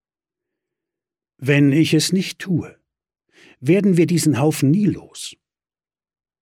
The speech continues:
Während Septimus seinen Weg durch die mittlerweile verstummte Menge der Geister fortsetzte, tauchte Arthur an seiner Seite auf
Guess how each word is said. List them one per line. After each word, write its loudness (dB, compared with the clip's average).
Während -8
Septimus -2
seinen -2
Weg -2
durch -6
die -4
mittlerweile -2
verstummte -4
Menge 0
der -4
Geister -6
fortsetzte, -10
tauchte -2
Arthur -2
an -2
seiner -4
Seite -4
auf -14